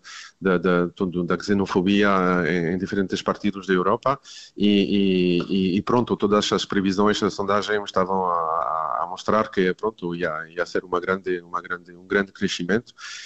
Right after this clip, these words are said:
E nós vimos ontem que, que foi, foi o caso com, com mais doze deputados, eh, do, do Chega na Assembleia, eh, da República.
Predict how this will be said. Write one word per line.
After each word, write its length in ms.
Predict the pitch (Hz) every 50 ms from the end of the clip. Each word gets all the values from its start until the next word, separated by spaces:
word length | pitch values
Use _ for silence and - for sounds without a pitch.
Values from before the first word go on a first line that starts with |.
| - - -
E 60 | 92
nós 180 | 87 92 87
vimos 260 | 85 92 92 92 90 -
ontem 320 | 98 98 98 104 104 101
que, 280 | 101 - 92 85 85 85
que 180 | 85 87 85
foi, 340 | 82 - - 90 82 80 78
foi 160 | - - 98
o 80 | 87 80
caso 380 | 76 95 87 95 92 98 98
com, 420 | 92 - - 87 80 80 78 80 78 -
com 600 | - - 82 80 78 78 78 76 73 76 71 73
mais 300 | 82 87 90 90 80 -
doze 420 | 87 87 98 95 98 92 90 90
deputados, 720 | 85 87 85 - - 98 - 95 98 92 98 98 - - -
eh, 160 | 90 82 80
do, 160 | 80 87 82 82
do 100 | - 85
Chega 320 | - - 85 82 90 90
na 120 | 87 85
Assembleia, 540 | 85 82 - 87 85 82 87 87 87 85 87 - - - - - - - - - _ -
eh, 160 | 85 82 82
da 140 | 80 82 85
República. 580 | 80 85 - - 80 76 73 71 - 76 76